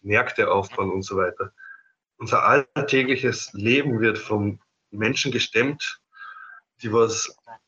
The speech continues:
teilweise unter der Armutsgrenze leben mit ihrem Lohn, eigentlich nur mehr sich darum kümmern, dass sie irgendwie diese Arbeit schaffen, damit sie ihre Familie ernähren können.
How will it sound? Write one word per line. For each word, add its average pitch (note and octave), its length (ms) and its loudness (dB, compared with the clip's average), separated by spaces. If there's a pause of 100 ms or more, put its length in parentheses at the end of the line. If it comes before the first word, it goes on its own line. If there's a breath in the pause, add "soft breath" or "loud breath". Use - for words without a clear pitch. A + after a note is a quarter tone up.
teilweise A#2 440 2
unter D3 240 2
der C3 100 4
Armutsgrenze A2+ 680 0
leben F#2+ 280 0
mit G2+ 140 -2
ihrem G2+ 200 -2
Lohn, G2 420 0 (680 soft breath)
eigentlich A#2 380 2
nur C3+ 140 2
mehr C3+ 380 2
sich - 280 -10
darum A2+ 240 0
kümmern, C3+ 340 0
dass G#2+ 140 0
sie - 160 -6
irgendwie A#2 280 0
diese G#2 280 0
Arbeit A2+ 320 2
schaffen, C#3 560 -2
damit A2+ 260 -4
sie G#2 120 -12
ihre G#2+ 160 -2
Familie A#2+ 440 0
ernähren A#2 380 0
können. B2 440 -2